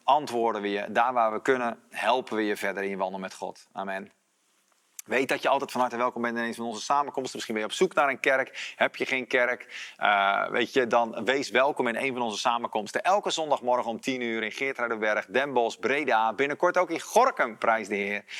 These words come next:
Dit jaar ook willen we starten in de Alblasse Waard. Grote dingen zijn gaande. Eh, we blijven groeien en bloeien. We geloven dat ons land gevuld zal zijn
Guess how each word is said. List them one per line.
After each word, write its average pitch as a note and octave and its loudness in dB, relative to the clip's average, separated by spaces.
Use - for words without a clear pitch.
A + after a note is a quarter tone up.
Dit E3 4
jaar D#3+ 2
ook F3+ 2
willen D3+ 2
we C#3+ -2
starten D#3 0
in C#3+ -4
de C#3+ 4
Alblasse C#3+ 2
Waard. C#3 2
Grote D#3+ 2
dingen C3+ -2
zijn A2+ 2
gaande. A2 0
Eh, G#2 0
we A2 -2
blijven C3 2
groeien D3+ 2
en B2 -6
bloeien. A#2+ 0
We A2 -4
geloven A#2 -2
dat A2+ -2
ons G2+ -6
land D3 0
gevuld B2 -4
zal G#2+ -2
zijn G2 -6